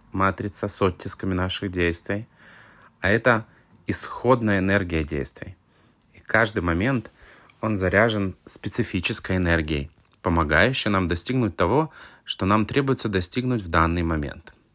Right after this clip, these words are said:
Давайте попробуем разобрать конкретные примеры. <clears throat> Отмечая годовщину того, э, или иного события, мы обычно думаем, что это событие произошло много лет назад, в это время,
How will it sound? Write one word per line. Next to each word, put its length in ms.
Давайте 400
попробуем 500
разобрать 600
конкретные 640
примеры. 480
<clears throat> 440
Отмечая 460
годовщину 680
того, 520
э, 280
или 180
иного 260
события, 480
мы 460
обычно 560
думаем, 340
что 180
это 140
событие 420
произошло 400
много 260
лет 200
назад, 380
в 40
это 160
время, 420